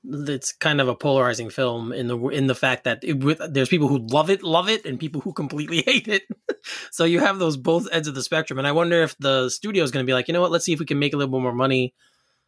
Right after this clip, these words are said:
and put it back out again when people can actually go s-, go back to movie theaters." So it's just a question I was,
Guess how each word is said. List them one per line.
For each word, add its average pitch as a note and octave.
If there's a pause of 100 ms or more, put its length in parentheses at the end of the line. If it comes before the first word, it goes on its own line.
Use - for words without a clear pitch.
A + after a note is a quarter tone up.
(160)
and A#2+
put C#3
it B2
back A#2+
out A#2+
again B2
when A#2
people B2
can A#2+
actually A#2
go A#2
s-, - (100)
go D3+
back A#2+
to B2+
movie B2
theaters." A2 (260)
So G#3
it's G3+
just B3+
a G3+
question D#3+
I C3+
was, B2+